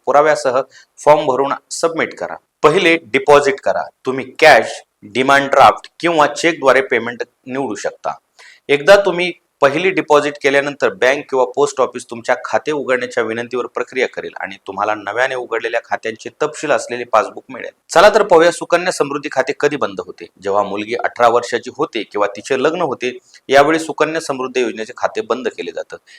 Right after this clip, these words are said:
याशिवाय खातेदाराचा मृत्यू झाल्यासही खाते बंद होते. चला तर पाहूया, सुकन्या समृद्धीसाठी खात्यातून पैसे कधी आणि कसे काढता येतील.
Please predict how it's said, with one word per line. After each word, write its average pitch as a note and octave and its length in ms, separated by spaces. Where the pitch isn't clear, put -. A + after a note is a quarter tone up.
याशिवाय E3 400
खातेदाराचा D3 560
मृत्यू A2+ 320
झाल्यासही B2 580
खाते - 280
बंद G#2+ 280
होते. E2+ 240
चला E3+ 200
तर G3 140
पाहूया, D#3+ 280
सुकन्या F#3 480
समृद्धीसाठी D3 680
खात्यातून C3 520
पैसे B2 280
कधी C#3+ 220
आणि C#3+ 180
कसे - 260
काढता - 320
येतील. - 260